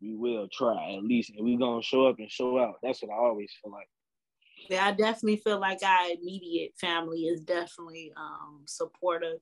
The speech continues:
Speaker 2: And if we were, if I wasn't the almost, I'm the fifth oldest, so if I was probably the youngest, I would have had y'all, like, my siblings to come support me. But,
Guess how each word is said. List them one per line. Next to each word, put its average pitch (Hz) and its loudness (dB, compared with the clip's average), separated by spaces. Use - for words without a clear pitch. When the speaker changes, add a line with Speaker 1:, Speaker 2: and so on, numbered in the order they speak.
Speaker 2:
And 175 2
if 175 4
we 196 0
were, 165 0
if 175 -2
I 190 6
wasn't 185 0
the 180 -2
almost, 180 0
I'm 185 2
the 170 0
fifth 202 -2
oldest, 196 0
so 160 2
if 170 2
I 180 6
was 185 0
probably 175 2
the 170 -4
youngest, 180 -4
I 170 4
would 170 0
have 170 -8
had 165 -2
y'all, 165 2
like, 175 -4
my 170 0
siblings 175 -2
to 170 -8
come 170 -6
support 156 -8
me. 151 -12
But, 135 -8